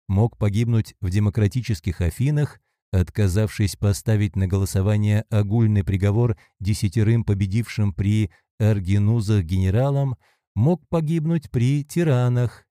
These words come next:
не пожелав исполнить приказ об аресте Леонта Соломинского.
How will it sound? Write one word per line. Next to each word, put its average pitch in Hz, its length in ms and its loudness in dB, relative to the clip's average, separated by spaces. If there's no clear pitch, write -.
не 92 180 0
пожелав 101 560 0
исполнить 110 540 -2
приказ 127 500 -2
об 101 140 0
аресте 117 640 0
Леонта 98 800 0
Соломинского. 110 920 -2